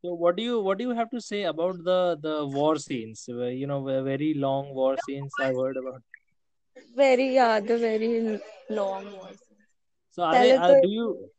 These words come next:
Speaker 1: do you somehow lose interest in them while you're watching, or do, do
Speaker 2: No,
Speaker 1: you
Speaker 2: no.
Speaker 1: keep yourself?
Speaker 2: No, war scenes, like, all the scenes were quite interesting, but it was, like, slow. Lekin fir, uh, like, you have all
Speaker 1: Something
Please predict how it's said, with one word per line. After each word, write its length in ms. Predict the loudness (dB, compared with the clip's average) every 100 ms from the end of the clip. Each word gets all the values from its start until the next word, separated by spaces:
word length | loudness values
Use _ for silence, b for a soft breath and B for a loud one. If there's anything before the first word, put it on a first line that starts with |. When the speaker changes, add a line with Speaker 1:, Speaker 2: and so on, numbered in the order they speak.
| _ -14
Speaker 1:
do 80 | -6
you 160 | -4 -2
somehow 340 | 0 2 4
lose 380 | 4 2 0 0
interest 460 | -4 -2 -2 -4 -6
in 120 | -8
them 300 | -8 -8 -4
while 180 | -4 -2
you're 120 | -2
watching, 360 | -2 -4 -6 -4
or 100 | -6
do, 360 | -4 -2 -2
do 100 | 0
Speaker 2:
No, 80 | -2
Speaker 1:
you 60 | -2
Speaker 2:
no. 60 | -2
Speaker 1:
keep 200 | -4 0
yourself? 400 | 0 2 -2 -2 _ _ _ _ _ _ _ _ -20 -20 _ _
Speaker 2:
No, 120 | -14 -12
war 260 | -10 -10 -12 -14
scenes, 280 | -14 -12 -12 _ -10
like, 180 | -10 -8
all 340 | -6 -4 -6 -6
the 140 | -10
scenes 220 | -10 -14 _ -14
were 120 | -14 -4
quite 240 | -4 -4
interesting, 600 | -6 -8 -8 -10 -14 -14
but 100 | -12
it 80 | -12 -6
was, 180 | -4 -4 -8 _ _ _
like, 220 | -6 -6 -6 _ _ _ -14
slow. 460 | 0 2 2 -2 -8 -18 _
Lekin 360 | -10 -8 -8 -8
fir, 360 | -4 -2 -2 -4
uh, 60 | -6 -16 _ _ _ _ _ _ _ _ _ -14 -12
like, 140 | -12
you 140 | -10 -10
have 400 | -4 -2 -2 0
all 240 | 0 0
Speaker 1:
Something 240 | -2 -2